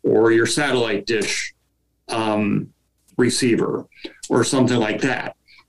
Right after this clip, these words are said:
The ComScore, uh, the, the ComScore rating is, is much more accurate because there are more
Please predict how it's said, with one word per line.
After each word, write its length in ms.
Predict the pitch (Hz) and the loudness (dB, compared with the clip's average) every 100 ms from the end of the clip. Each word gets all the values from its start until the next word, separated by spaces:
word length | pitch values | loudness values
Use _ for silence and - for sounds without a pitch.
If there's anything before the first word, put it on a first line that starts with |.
| - | -4
The 80 | |
ComScore, 960 | 127 185 202 196 - 135 127 120 113 110 - _ _ _ _ _ _ - | -2 0 2 2 4 6 8 6 4 0 -8 _ _ _ _ _ _ -8
uh, 680 | 127 123 117 117 117 117 104 - _ _ _ _ _ _ | -4 -2 -4 -4 -4 -2 -4 -8 _ _ _ _ _ _
the, 140 | 147 131 135 - 165 | 0 2 0 0 2
the 100 | 151 | 2
ComScore 520 | 170 160 - 143 120 | 4 2 4 6 6
rating 400 | 123 127 120 - - - | 4 0 -2 -4 -6 -6
is, 580 | 135 131 139 127 123 - | -4 -2 0 2 0 -2
is 200 | 135 131 | -2 0
much 220 | 135 127 | 0 0
more 180 | 131 123 - | 0 0 -2
accurate 480 | 143 - - - - - | -6 -4 -4 -6 -10 -6
because 920 | 123 127 123 117 117 - - - - _ - | -4 0 0 2 0 -4 -10 -20 -20 _ 2
there 140 | 135 | 4
are 60 | 131 | 6
more 360 | 131 120 95 | 6 4 2